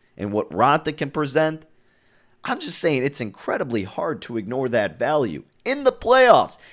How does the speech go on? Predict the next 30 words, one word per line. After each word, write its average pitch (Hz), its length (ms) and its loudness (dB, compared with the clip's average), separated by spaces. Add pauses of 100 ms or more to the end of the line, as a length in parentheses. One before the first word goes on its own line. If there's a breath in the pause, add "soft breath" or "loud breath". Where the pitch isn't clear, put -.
(120)
if 160 120 -10
you're 185 160 2
looking 240 360 -2
for 196 240 2
a 160 40 -2
team 214 320 -8
to 156 60 -2
win, 151 400 0 (220 loud breath)
how 208 160 4
the 208 120 4
hell 190 220 0
are 175 60 -4
you 147 160 -4
not 165 240 0
considering 165 500 -4
the 139 80 -2
value 147 340 2
for 143 140 -6
the 110 80 -2
puck 160 340 -2
line, 131 360 0
especially 214 960 2
if - 180 -4
it's 254 180 -6
as 247 140 -2
high 247 240 8
as 262 140 0
plus 254 340 0
two 381 140 -6
forty? 269 720 -4